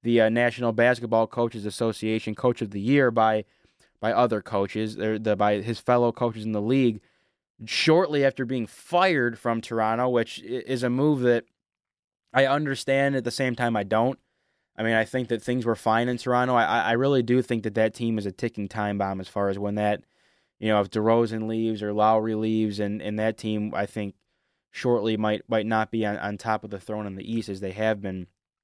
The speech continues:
But the bottom line is, I, I, I don't think this is the guy of the future.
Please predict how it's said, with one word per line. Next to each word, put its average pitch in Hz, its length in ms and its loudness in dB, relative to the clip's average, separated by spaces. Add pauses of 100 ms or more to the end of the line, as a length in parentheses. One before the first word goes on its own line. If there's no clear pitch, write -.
(480)
But 143 140 -2
the 151 80 -10
bottom 175 340 2
line 135 280 0
is, 123 240 -4
I, 117 340 -4
I, 123 300 0 (1500)
I 160 140 4
don't 180 200 0
think 165 220 0
this 143 160 0
is 135 120 -4
the 123 100 -4
guy 123 220 4
of 123 160 0
the 113 100 -2
future. 139 520 0